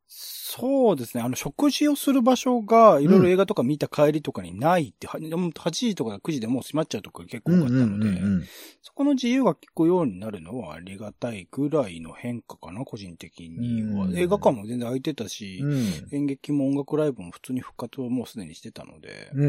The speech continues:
Speaker 1: ん。あとはまあ、えっと、で、大規模なイベントにおける収容人数がちょっと変わるのかな？半分とかだったけど、み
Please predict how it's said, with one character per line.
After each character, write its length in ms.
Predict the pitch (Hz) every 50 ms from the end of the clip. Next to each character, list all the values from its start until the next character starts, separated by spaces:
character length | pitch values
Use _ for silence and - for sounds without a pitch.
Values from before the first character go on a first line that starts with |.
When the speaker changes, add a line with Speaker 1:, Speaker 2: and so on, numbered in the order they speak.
| 135 107
Speaker 1:
ん。 60 | - - 104 101 87 71 - - -
あ 60 | 180
と 120 | 185 - 254
は 60 | 202
ま 260 | 190 185 170 143 107 95
あ、 20 |
え 40 | 123
っ 20 |
と、 400 | - - 131 117 110 107 104 107 113 123
で、 180 | - 147 - _ -
大 180 | 143 160 196 226
規 100 | - 294
模 120 | 247 269
な 140 | 269 247 233
イ 100 | 220 208
ベ 140 | 190 202 208
ン 100 | 208 208
ト 120 | - 214
に 140 | 214 208 208
お 80 | 202 196
け 120 | - 208
る 80 | 196 196
収 200 | - - 208 208
容 140 | 214 214 208
人 200 | 214 220 208 185
数 100 | 131 98
が 80 | 82 -
ち 100 | - -
ょ 20 |
っ 20 |
と 80 | - -
変 120 | - - 107
わ 80 | 117
る 40 | 120
の 120 | 104 - -
か 100 | - -
な？ 140 | 185 196 - -
半 180 | - 143 156
分 160 | 160 170 160
と 80 | 139 -
か 80 | - 160
だ 60 | 151
っ 40 | -
た 140 | - -
け 80 | 156 -
ど、 60 | 139
み 40 | 143